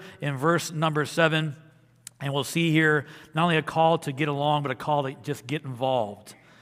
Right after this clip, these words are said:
Uh, very simple. Get along with each other and get involved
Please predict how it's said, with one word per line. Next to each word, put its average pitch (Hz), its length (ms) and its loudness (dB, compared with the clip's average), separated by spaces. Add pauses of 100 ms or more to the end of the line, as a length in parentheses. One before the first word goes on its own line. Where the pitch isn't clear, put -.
(260)
Uh, 127 140 -10
very 185 260 2
simple. 131 760 -2 (360)
Get 156 160 2
along 165 360 4
with 143 100 -2
each 143 200 -4
other 127 360 -2 (680)
and 117 180 -10
get 165 160 0
involved 131 640 0